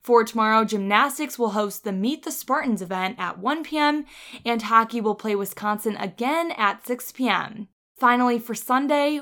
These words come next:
women's basketball will verse Evansville at one P M,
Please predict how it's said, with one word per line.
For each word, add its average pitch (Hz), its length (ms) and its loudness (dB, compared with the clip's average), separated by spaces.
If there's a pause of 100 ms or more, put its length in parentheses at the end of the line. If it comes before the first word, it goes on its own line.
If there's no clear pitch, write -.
women's 214 360 0
basketball 247 760 4
will 208 180 0
verse 202 340 -2
Evansville 277 640 0
at 190 200 2
one 196 220 -2
P - 160 -10
M, 311 320 0